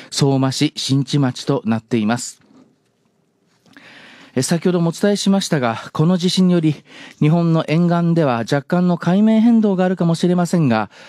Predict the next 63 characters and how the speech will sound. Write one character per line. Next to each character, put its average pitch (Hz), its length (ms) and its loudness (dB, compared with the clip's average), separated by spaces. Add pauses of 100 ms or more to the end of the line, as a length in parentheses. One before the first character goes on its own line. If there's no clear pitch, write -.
(160)
被 175 140 0
害 151 240 0
の 147 180 -2
心 127 240 0
配 117 240 -2
は 135 200 -2
あ 110 80 -8
り 113 120 0
ま 120 120 0
せ 123 140 -2
ん。 104 140 -2 (260)
被 151 140 0
害 143 200 0
の 139 120 -2
心 127 240 -2
配 117 260 0
は 123 240 -2
あ 107 80 -8
り 110 100 -2
ま 110 120 -2
せ 113 180 -2
ん。 82 140 -6 (480)
な 156 160 0
お、 139 60 -2
若 147 240 -2
干 196 280 -2
の 190 100 0
海 202 280 0
面 220 180 2
変 226 240 2
動 202 220 0
が 151 100 0
予 131 160 0
想 208 300 -2
さ 214 160 0
れ 202 80 0
る 185 180 0
沿 170 160 0
岸 165 200 0
で 151 100 0
す 139 120 -4
が、 107 240 -2 (640)
青 175 220 0
森 208 260 0
県 175 280 0
の 135 80 2
太 156 280 0
平 214 220 2
洋 143 260 0
沿 127 260 0
岸、 110 400 -4 (120)
岩 147 260 0
手 165 200 -2
県、 107 280 -4 (320)
宮 160 260 2
城 160 180 -2
県、 104 320 -4 (140)
福 - 240 -2
島 160 340 -2
県、 104 280 -4 (220)
茨 147 360 0
城 - 140 -16
県、 95 280 -4